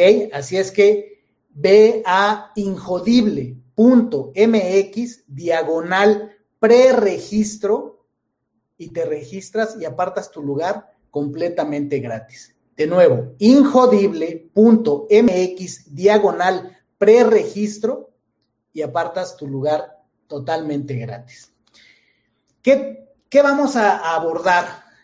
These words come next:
en, en ese, en ese taller intensivo de dos días? Bueno, vamos a abordar un modelo simplificado, un mapa, en el cual te va a permitir concer-, concentrarte como rayo láser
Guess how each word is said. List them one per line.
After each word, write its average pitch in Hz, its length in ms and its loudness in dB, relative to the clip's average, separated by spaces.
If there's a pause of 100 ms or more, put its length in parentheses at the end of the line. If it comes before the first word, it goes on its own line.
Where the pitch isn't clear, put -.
(160)
en, 147 340 -10
en 151 140 -10
ese, 160 420 -6
en 147 80 -6
ese 170 160 -8
taller 156 300 -4
intensivo 151 880 -4
de 139 140 -2
dos 151 220 2
días? 147 380 -2 (340)
Bueno, 196 420 2
vamos 226 340 0
a 208 40 0
abordar 160 640 -4 (1400)
un 202 180 4
modelo 202 440 6
simplificado, 156 760 -8
un 170 160 -6
mapa, 165 600 -6 (800)
en 160 200 -6
el 156 180 -4
cual 185 600 2
te 165 80 -6
va 185 100 4
a 190 80 -4
permitir 190 640 0
concer-, 165 580 -8 (140)
concentrarte 156 680 -4
como 156 200 -4
rayo 175 320 0
láser 151 520 -4